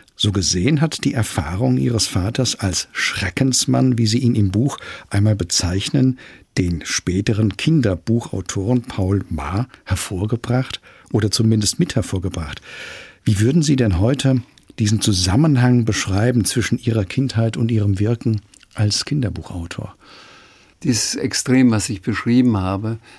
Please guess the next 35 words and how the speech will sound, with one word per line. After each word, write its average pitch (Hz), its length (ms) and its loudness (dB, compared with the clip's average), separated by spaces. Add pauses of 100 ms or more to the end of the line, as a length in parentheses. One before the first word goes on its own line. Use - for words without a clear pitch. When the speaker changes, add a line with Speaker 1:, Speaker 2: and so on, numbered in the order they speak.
(120)
Speaker 2:
da 139 80 -6
habe 117 140 -4
ich 101 80 -4
sogar 107 300 0
eher 113 320 -2
an 107 280 0
Janosch 110 640 0
gedacht, - 640 -8 (400)
mit 104 160 -4
seiner 107 560 0
extrem 110 680 -2
schwierigen 117 680 0
Kindheit, 110 520 2
der 107 120 0
sogar, 104 500 -2
wie 113 120 0
er 101 100 0
mir 107 180 0
erzählt 107 400 -4
hat, 104 100 -6
mit 101 280 -4
Ketten - 420 -4
geschlagen 95 560 -4
worden 92 280 -2
ist. 104 240 -6 (280)
Bei 156 80 -10
mir 117 280 -2
war 101 120 -2
es 101 100 -6
ja 143 80 -4
nur 131 200 -4
noch 123 180 -4
ein 113 120 -6
Stück - 280 -10
Gartenschlauch. - 880 -8